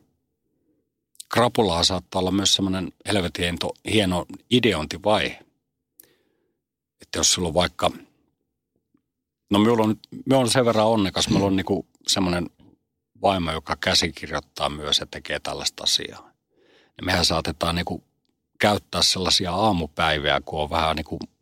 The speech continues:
saattaa molemmilla olla vähän heikko hetki, että nyt on vähän paha olo. Mehän saatetaan ruveta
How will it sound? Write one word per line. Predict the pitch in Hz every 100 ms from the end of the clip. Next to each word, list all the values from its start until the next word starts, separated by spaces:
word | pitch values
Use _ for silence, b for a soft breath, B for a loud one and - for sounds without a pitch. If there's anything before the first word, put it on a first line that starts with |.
| _ -
saattaa | - 90 - 92
molemmilla | 95 92 82 78
olla | 82 82
vähän | 82 87
heikko | 90 85 78
hetki, | 78 87 - 76
että | - 87
nyt | 87
on | 87
vähän | 78 80
paha | 95 85
olo. | 90 82 82 76 B B B B B B B _
Mehän | 78 78 80
saatetaan | 92 80 82 87
ruveta | 87 87 90